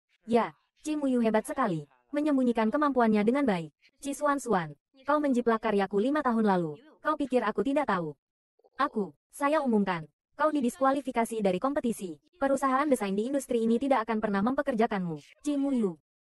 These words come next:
dia kan adik kandungmu. Kau adalah orang dari keluarga Ci kami. Bukankah ini berarti kau memutuskan jalan masa depan? Nyonya Su. Kata-kata yang Ibu ucapkan tadi, semua orang dengar. Ibu sendiri yang bilang kalau aku tidak punya hubungan apapun dengan keluarga Ci. Ana,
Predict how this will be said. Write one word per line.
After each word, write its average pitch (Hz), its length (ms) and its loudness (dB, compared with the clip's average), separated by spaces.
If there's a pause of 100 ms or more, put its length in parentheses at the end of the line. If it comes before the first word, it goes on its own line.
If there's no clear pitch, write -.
(340)
dia 285 240 0
kan 254 160 0
adik 214 240 -2
kandungmu. 220 480 0 (400)
Kau 294 160 4
adalah 202 400 2
orang 240 240 2
dari 190 160 0
keluarga 262 400 2
Ci 311 160 -4
kami. 180 320 -2 (160)
Bukankah 262 480 0
ini 294 160 0
berarti 196 320 0
kau 254 160 2
memutuskan 226 560 0
jalan 185 240 2
masa 254 160 0
depan? 165 320 -2 (240)
Nyonya 294 320 0
Su. 202 320 -4 (560)
Kata-kata 269 480 0
yang 226 80 -2
Ibu 196 240 2
ucapkan 262 320 0
tadi, 185 320 0 (240)
semua 285 400 2
orang 277 160 0
dengar. 185 320 -2 (160)
Ibu 269 240 -2
sendiri 269 320 0
yang 269 80 2
bilang 208 320 2
kalau 185 240 0
aku 247 160 -2
tidak 277 240 0
punya 226 160 2
hubungan 254 320 0
apapun 208 400 0
dengan 175 160 0
keluarga 254 400 2
Ci. 170 320 -8 (240)
Ana, 247 320 -2